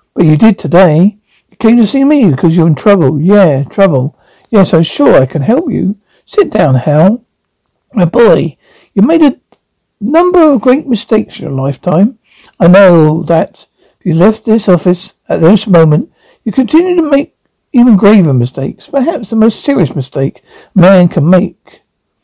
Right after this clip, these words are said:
What are you driving at? Simply this. The life you have been lead-, living is used, all used up, Harold. You've made a mess of things, and there's no way out. There is one way. No, Harold, two ways. Two ways?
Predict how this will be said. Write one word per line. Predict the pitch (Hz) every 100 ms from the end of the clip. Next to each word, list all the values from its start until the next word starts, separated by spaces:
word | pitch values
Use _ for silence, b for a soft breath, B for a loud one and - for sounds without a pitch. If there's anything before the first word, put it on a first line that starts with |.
| _ _ _ -
What | 175
are | 233
you | 247
driving | 226 254 262 190 127 -
at? | - - _ - _ _
Simply | _ 226 262 269
this. | 330 214 - -
The | -
life | 185 - 302 294 -
you | 339 349
have | 339
been | 302 247
lead-, | 180 151 170
living | 196 190 127 139 - b b b
is | 147 151
used, | 196 202 - _ -
all | 240 220
used | 247 214
up, | - -
Harold. | 214 156 160 175 _ _ _ _ _
You've | 160 151
made | 160 214 254
a | 240
mess | 220 262 - 135
of | 120
things, | 120 123 127 -
and | 135 160
there's | 135
no | 214 262
way | 262 254
out. | 196 - _ _ _ _ _ _ _ _ -
There | 147
is | 220
one | 175 247
way. | 160 135 196 214 -
No, | 180 214
Harold, | 165 143 131 -
two | 220
ways. | 214 139 151 - _
Two | 202
ways? | 302 339 -